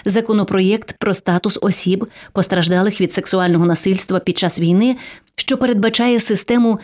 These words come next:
невідкладних проміжних репарацій.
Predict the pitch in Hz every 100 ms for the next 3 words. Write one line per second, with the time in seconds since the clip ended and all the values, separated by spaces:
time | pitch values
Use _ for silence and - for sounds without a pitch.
0 | - 226 226 202 - 190 202 220 262 -
1 | _ 233 208 180 160 180 - 185 170 156
2 | - 151